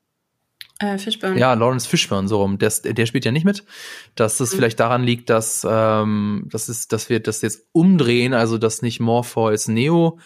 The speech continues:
Speaker 2: trainiert, sondern Neo trainiert Morpheus, einen jungen Morpheus. Ähm, werden wir alles sehen, wissen wir alles nicht. Ähm, also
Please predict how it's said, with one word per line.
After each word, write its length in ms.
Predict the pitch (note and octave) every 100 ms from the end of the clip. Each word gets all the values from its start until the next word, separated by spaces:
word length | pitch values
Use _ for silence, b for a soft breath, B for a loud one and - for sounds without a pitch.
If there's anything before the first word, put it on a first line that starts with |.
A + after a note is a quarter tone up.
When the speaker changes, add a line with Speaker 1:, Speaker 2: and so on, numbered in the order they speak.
| B
Speaker 2:
trainiert, 460 | - C3+ C#3+ D3 D3
sondern 320 | - B2 A#2+
Neo 260 | A#2 B2+ B2
trainiert 460 | - A#2+ A#2 - -
Morpheus, 680 | A2 C#3 - C#3+ C#3+ - A2+
einen 200 | A2+ A2
jungen 240 | C3 D#3+
Morpheus. 640 | D#3 D#3+ - D3+ D3 - _ B B B B B -
Ähm, 640 | A#2+ A#2 A#2 A2+ A2+ A2+ - _ _ -
werden 360 | B2+ B2+ E3
wir 140 | F#3+ C#3+
alles 240 | D3 -
sehen, 280 | C#3 B2+ B2
wissen 220 | F3 D3+
wir 100 | G2+
alles 260 | G2+ G#2+ A#2
nicht. 280 | C#3 - -
Ähm, 440 | A2+ A2+ A2+ - _ _ _ _ _ _ - -
also 540 | B2+ B2+ B2 A#2+